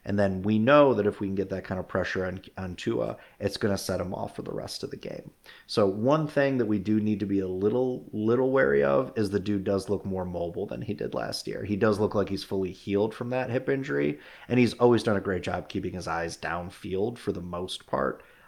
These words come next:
Um, throughout the course of his career, he hasn't always been able to press the ball downfield, <laughs> but he's been, but he always does look downfield 'cause he hasn't had a lot of mobility to bust the pocket. He's showing a little bit more pocket presence and pocket toughness.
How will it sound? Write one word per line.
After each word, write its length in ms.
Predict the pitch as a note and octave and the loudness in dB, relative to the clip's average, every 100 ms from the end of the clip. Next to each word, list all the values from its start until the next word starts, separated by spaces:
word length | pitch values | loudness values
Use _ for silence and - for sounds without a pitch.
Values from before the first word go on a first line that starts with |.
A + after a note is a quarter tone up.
| _ | _
Um, 520 | G#2+ A2+ A2+ A2+ A2+ - | 2 2 2 0 -4 0
throughout 220 | - A#2+ | 2 4
the 80 | B2+ | 2
course 260 | B2 A#2+ | 2 0
of 100 | A#2+ | 0
his 180 | B2+ A#2+ | -4 -2
career, 440 | - B2 B2 B2 A2+ | 0 2 4 2 0
he 60 | |
hasn't 240 | G2 F#2 F#2 | -2 -2 -4
always 200 | F2+ E2+ | -6 -6
been 140 | F#2 | -6
able 200 | F2+ F2 | -6 -4
to 180 | - G#2 | -4 -4
press 340 | - - F#2+ | -4 -4 -4
the 100 | - | -6
ball 280 | - F2+ F#2 | -8 -6 -4
downfield, 760 | - - B2 - - C#3+ C3 - - B2+ | -4 -4 -4 -2 0 2 0 -2 -14 -10
<laughs> 220 | D3 A#2+ | -10 2
but 100 | A2+ | 4
he's 140 | G#2+ | 6
been, 240 | G#2 A2+ G2+ | 4 0 2
but 140 | A2 | 2
he 120 | G#2 | 4
always 380 | G#2 G#2+ G#2+ G2+ | 4 6 6 4
does 260 | G2+ G2 F#2 | 4 2 2
look 180 | F#2+ - | -2 0
downfield 600 | F#2+ F#2 - G2 G#2 - | -2 -4 -4 0 0 0
'cause 100 | F#2+ | -2
he 80 | F#2+ | 0
hasn't 260 | G2 F#2+ | 0 0
had 100 | F#2+ | -4
a 40 | F#2 | -2
lot 140 | F2+ | -4
of 60 | F#2 | -4
mobility 440 | F2 F2+ F2+ F2+ | -6 -6 -6 -6
to 60 | F2+ | -6
bust 300 | F#2+ F#2+ - | -8 -10 -12
the 60 | |
pocket. 520 | - F#2+ G2 B2 A#2 - - - _ - - | -10 -8 0 0 0 -8 -20 -20 _ -18 -10
He's 240 | G#2+ B2+ | 0 0
showing 400 | - B2+ A#2 A2 | 4 4 4 4
a 80 | G2+ | 4
little 220 | F#2+ G2 | 4 2
bit 180 | F#2 F#2 | 2 -2
more 140 | F#2 F2 | -6 -8
pocket 420 | - F#2 G#2 G2 | -6 -4 -4 0
presence 400 | G2+ F#2+ G2 F2+ | 0 0 -2 -6
and 140 | F2+ | -8
pocket 400 | - F2+ - - | -8 -10 -10 -10
toughness. 560 | - G2 A2+ A#2+ - | -8 -6 -4 -4 -6